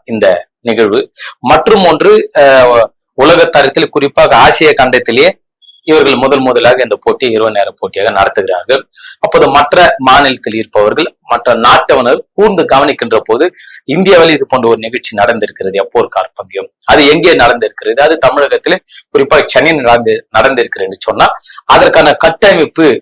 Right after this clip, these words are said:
ஒரு, ஒரு மிகப்பெரிய பிரமாணமான ஒரு, ஒரு மாநிலமாக இருக்கிறது. சரி, நாம் வளர்ந்து வரும் அந்த மாநிலத்தை நாம், அஹ், முதலீடு செய்வதற்கான வாய்ப்புகள் இருக்கும் என்று பல தொழிற்சாலைகள் இங்கே முதலீடு செய்வதற்கான,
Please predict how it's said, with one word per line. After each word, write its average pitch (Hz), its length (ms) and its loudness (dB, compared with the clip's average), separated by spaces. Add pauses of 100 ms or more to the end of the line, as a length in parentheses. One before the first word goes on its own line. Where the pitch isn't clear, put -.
ஒரு, 165 200 2
ஒரு 160 160 2
மிகப்பெரிய 160 420 0
பிரமாணமான 151 760 2 (300)
ஒரு, 151 180 4
ஒரு 143 140 4
மாநிலமாக 135 600 0
இருக்கிறது. 123 480 0 (300)
சரி, 175 280 0 (120)
நாம் 143 300 2 (200)
வளர்ந்து 160 320 2
வரும் 151 260 4
அந்த 127 200 -2
மாநிலத்தை 127 460 0
நாம், 135 220 0 (160)
அஹ், 117 180 0
முதலீடு 131 360 -2
செய்வதற்கான 107 540 -2
வாய்ப்புகள் 113 380 -2
இருக்கும் 104 300 -6
என்று 95 160 -4 (400)
பல 165 160 2 (180)
தொழிற்சாலைகள் 180 720 2 (120)
இங்கே 135 240 -2
முதலீடு 131 400 0
செய்வதற்கான, 113 720 -2